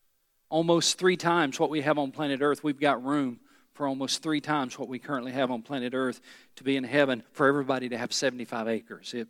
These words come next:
if there is such a thing as an acre in heaven. But it's just a way of taking earthly terms to help you understand how large this is.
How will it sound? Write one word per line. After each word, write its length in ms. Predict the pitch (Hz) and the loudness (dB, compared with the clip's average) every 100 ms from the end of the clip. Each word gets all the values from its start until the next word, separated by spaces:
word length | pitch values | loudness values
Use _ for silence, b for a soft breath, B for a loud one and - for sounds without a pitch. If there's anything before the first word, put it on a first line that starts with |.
| - | -12
if 200 | 123 - | -14 -10
there 160 | 123 | -4
is 120 | 113 107 | -2 -2
such 200 | 107 - | -6 -10
a 60 | |
thing 220 | 117 110 | -10 -8
as 140 | 107 107 | -10 -10
an 100 | 110 | -8
acre 280 | 110 - 104 | -10 -10 -16
in 100 | 98 | -12
heaven. 280 | 110 98 98 _ b b b b b | -12 -12 -16 _ b b b b b
But 140 | 156 | -2
it's 80 | 147 | 2
just 220 | 196 - | 2 4
a 60 | 156 | 4
way 200 | 156 143 | 6 6
of 240 | 120 - | 4 0
taking 300 | 160 151 139 | 0 2 0
earthly 320 | 147 - 139 | -2 -2 -4
terms 280 | 139 143 127 | -4 -6 -4
to 40 | 143 | -4
help 160 | 123 | -2
you 80 | 135 | -4
understand 420 | 120 113 147 127 | -8 -8 -8 -8
how 200 | 117 123 | -4 -2
large 680 | 110 123 139 156 147 131 - B B B | 0 2 6 6 6 2 -6 B B B
this 220 | 135 - | -6 -2
is. 260 | 143 123 | 0 0